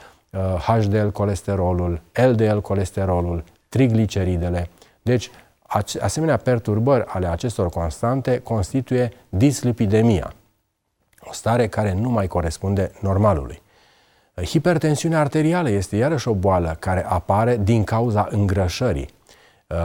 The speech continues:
accidentul vascular cerebral poate să apară și el, uh, tot din cauza depunerii de greutate, de la tinerețe și până la bătrânețe. Diabetul zaharat de tip doi.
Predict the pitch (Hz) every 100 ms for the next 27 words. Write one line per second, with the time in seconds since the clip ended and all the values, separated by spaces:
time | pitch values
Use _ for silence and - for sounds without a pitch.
0 | 85 - 92 - 110 135 120 117 - 113
1 | 117 - 104 98 120 117 82 104 95 90
2 | 95 85 95 92 85 87 82 110 - _
3 | _ _ - 80 78 113 113 101 101 98
4 | 92 80 - - 90 92 120 117 87 80
5 | 92 92 92 85 82 76 107 110 - 90
6 | 98 98 87 87 85 90 - 82 - 76
7 | - 90 90 82 82 78 - - 165 -
8 | 143 78 - - - _ _ _ - 110
9 | 113 143 196 170 160 135 156 170 147 135
10 | 147 131 110 151 104 73